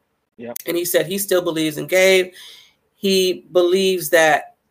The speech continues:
Speaker 2: the, the reason for, well, the injury and the reason for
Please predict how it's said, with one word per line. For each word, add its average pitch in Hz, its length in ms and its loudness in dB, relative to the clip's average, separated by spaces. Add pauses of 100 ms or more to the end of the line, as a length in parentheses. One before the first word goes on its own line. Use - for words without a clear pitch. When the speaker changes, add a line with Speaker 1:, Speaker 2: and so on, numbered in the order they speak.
(120)
Speaker 2:
the, 160 200 -18
the 170 240 0
reason 196 380 0
for, 170 260 0
well, 196 180 4
the 185 180 2
injury 190 600 -4 (340)
and 165 120 -2
the 170 100 0
reason 190 340 -2
for 165 380 2